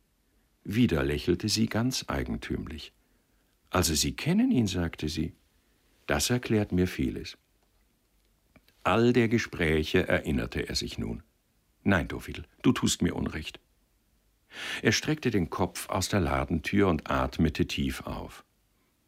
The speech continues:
Aber da fuhr er erschreckt zusammen und wurde bleich. Und warum? Ein Tropfen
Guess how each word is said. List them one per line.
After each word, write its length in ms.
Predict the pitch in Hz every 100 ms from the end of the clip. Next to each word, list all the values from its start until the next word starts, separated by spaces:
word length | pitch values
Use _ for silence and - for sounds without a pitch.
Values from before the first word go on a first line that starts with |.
| - - -
Aber 180 | - 110
da 160 | 127
fuhr 360 | 135 120 120 -
er 180 | 92 -
erschreckt 520 | - - 90 - -
zusammen 440 | - 71 67 76
und 160 | 85 -
wurde 200 | - -
bleich. 460 | - - - - - _
Und 160 | 78 69
warum? 320 | - 117 190 _ _ _ _ _ _ _
Ein 220 | - 98 -
Tropfen 520 | - 85 - -